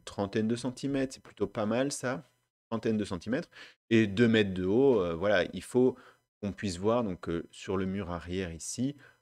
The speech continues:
qu'on puisse voir quand même notre, notre personnage, qui ne soit pas caché à un moment donné dans notre jeu.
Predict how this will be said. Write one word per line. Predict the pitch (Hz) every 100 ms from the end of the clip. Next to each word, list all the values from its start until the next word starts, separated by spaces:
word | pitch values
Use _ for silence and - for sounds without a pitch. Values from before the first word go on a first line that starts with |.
| _
qu'on | -
puisse | 87 - 82
voir | 92 107
quand | - 85
même | 95 104
notre, | 90 87 - - 78 _ _ -
notre | 87 -
personnage, | 82 92 - 85 78 90 107 87
qui | -
ne | 85
soit | - 87
pas | 107
caché | - 95 - - 98
à | 90
un | 82
moment | 85 92 101
donné | 85 87 92
dans | 85 110
notre | 104 - 87
jeu. | 78 123